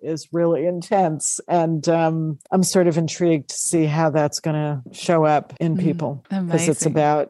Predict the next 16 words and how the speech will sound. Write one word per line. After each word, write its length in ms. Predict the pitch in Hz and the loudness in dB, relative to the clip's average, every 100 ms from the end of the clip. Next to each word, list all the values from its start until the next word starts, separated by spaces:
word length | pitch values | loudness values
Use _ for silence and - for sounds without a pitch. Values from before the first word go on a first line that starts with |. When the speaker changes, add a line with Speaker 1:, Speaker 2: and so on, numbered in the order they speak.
| _ | _
Speaker 1:
you 120 | 147 | -4
know, 240 | 147 143 131 135 | -2 -2 -6 -2
misuse 580 | 160 156 - 156 139 | 0 2 2 2 2
of 140 | 135 131 | -4 -4
power 460 | 156 143 135 135 | -2 0 0 0
as 160 | 123 139 | -4 -6
opposed 420 | 135 139 143 185 | -6 -2 0 0
Speaker 2:
Mm. 40 | 175 | -4
Speaker 1:
to 80 | 147 | -6
the 260 | 135 151 143 - | -8 -8 -10 -6
beautiful 480 | - 160 151 - 151 | 2 2 2 0 -4
kind 260 | 131 151 139 | -4 -8 -8
of 220 | 143 - | -8 -4
Moses-like 840 | 156 160 160 160 143 131 156 160 | 2 4 4 2 -2 0 0 0
leadership. 580 | 151 151 156 - 123 - | -2 -2 -2 -2 -6 -4
So, 360 | - 156 151 | -2 0 0